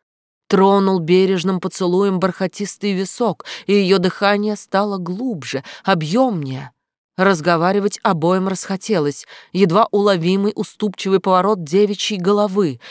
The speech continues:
Герман лёгким касанием носа поднял Ксюшино лицо выше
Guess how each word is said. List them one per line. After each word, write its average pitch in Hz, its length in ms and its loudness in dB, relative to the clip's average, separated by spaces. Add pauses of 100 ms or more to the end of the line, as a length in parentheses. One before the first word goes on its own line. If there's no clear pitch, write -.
(180)
Герман 196 540 2
лёгким 196 440 -2
касанием 196 520 0
носа 202 360 -4 (240)
поднял 220 440 2
Ксюшино 202 580 -4
лицо 185 420 -2
выше 208 420 -4